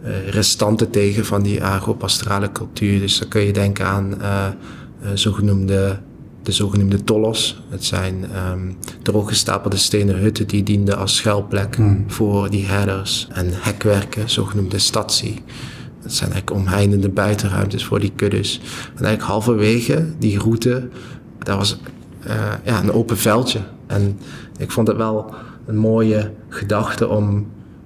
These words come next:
Speaker 1: op de helft van die route een soort van rustplek te maken voor die bergverkenner, voor de, voor de wandelaar.
Speaker 2: Ja.
Speaker 1: Eh, dus zodoende ben ik, eh,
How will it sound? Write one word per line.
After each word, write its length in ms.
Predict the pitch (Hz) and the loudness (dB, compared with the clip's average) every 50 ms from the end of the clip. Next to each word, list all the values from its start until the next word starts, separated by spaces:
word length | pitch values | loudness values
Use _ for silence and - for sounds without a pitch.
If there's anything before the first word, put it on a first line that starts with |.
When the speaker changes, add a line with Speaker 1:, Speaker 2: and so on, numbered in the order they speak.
| - - | -10 -4
Speaker 1:
op 220 | 123 113 - - | -4 -4 -4 -2
de 80 | - 107 | 0 2
helft 360 | 98 98 107 110 113 - - | 2 4 2 2 0 0 -2
van 180 | - 120 110 107 | 0 2 2 2
die 120 | 104 98 | 2 2
route 560 | 90 101 113 110 - 131 131 139 147 139 - - | 2 2 2 2 2 2 0 0 0 -4 -6 -8
een 160 | 117 113 113 | -6 -4 -2
soort 140 | - 110 101 | -2 -2 0
van 180 | - 113 107 | 2 2 2
rustplek 580 | 98 107 107 - - - 107 98 98 98 - - - - - | 4 4 2 2 0 0 0 0 0 -2 -6 -12 -14 -10 -4
te 100 | - 104 | -2 2
maken 440 | 101 101 98 95 95 95 - 98 101 | 2 4 4 2 0 -2 -2 -6 -4
voor 440 | - 110 107 101 98 98 - - - - - - | 0 2 2 4 4 2 0 -4 -12 -16 -10 -4
die 140 | 104 107 104 | 0 0 2
bergverkenner, 1040 | 95 104 95 95 - - - - - - 104 - - 110 101 95 92 95 - - - - | 4 2 2 2 0 -2 -6 -4 -4 -2 -2 -2 0 0 0 0 -2 -4 -6 -8 -10 -10
voor 320 | - - - 117 104 101 | -8 -2 0 2 2 4
de, 200 | 101 101 98 98 98 | 4 4 4 2 2
voor 180 | - - 110 101 | 0 0 0 2
de 80 | 101 95 | 2 2
wandelaar. 500 | 98 98 98 101 98 92 95 95 98 - - - - | 2 2 4 4 2 2 0 -2 -4 -8 -10 -6 0
Speaker 2:
Ja. 340 | 123 120 120 120 - - - - - - - 107 | 2 2 2 2 0 -4 -8 -12 -16 -14 -10 -6
Speaker 1:
Eh, 80 | 104 101 98 98 98 101 - | -4 -2 -2 -2 -4 -6 -6
dus 160 | - 95 - | -4 -2 -2
zodoende 360 | - 101 98 - 107 101 101 | 0 0 2 2 4 4 4
ben 180 | 98 104 101 101 | 4 4 4 2
ik, 180 | 98 98 - - | 2 2 0 0
eh, 260 | 98 98 101 98 | 0 2 2 2